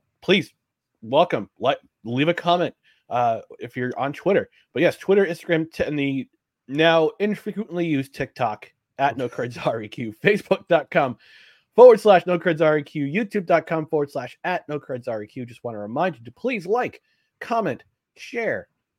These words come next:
and subscribe to all of our social media network channels. Also, if you wouldn't also mind going to the Belly Up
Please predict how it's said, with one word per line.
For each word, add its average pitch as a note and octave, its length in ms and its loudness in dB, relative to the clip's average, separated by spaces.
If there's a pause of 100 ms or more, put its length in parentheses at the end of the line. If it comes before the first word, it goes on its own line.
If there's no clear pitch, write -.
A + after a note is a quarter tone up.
(120)
and G3+ 120 -6
subscribe C#3+ 600 0 (460)
to F3 200 -8
all F3 400 -2 (1040)
of B2 180 -4
our G#2 380 -2 (100)
social G#2 600 -12
media F#2+ 460 -14 (960)
network G2 420 -12
channels. - 500 -8
Also, D#3+ 460 4 (300)
if - 80 -12
you C3+ 40 -2
wouldn't D3+ 200 0
also D#3 260 2
mind C3+ 320 0 (300)
going C#3 180 2
to - 80 -18
the B2+ 80 -4
Belly D3 340 2
Up D#3 200 2